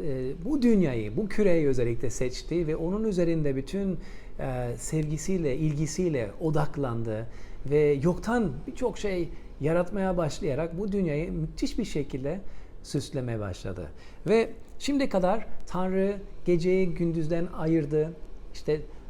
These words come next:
karayı okyanuslardan ayırdı. Aynı zamanda,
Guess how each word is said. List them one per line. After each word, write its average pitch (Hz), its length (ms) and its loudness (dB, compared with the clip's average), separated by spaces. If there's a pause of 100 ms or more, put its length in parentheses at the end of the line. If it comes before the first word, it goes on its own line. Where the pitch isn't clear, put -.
(120)
karayı 160 460 4 (180)
okyanuslardan 160 880 0
ayırdı. 147 600 2 (260)
Aynı 175 200 4
zamanda, 160 680 4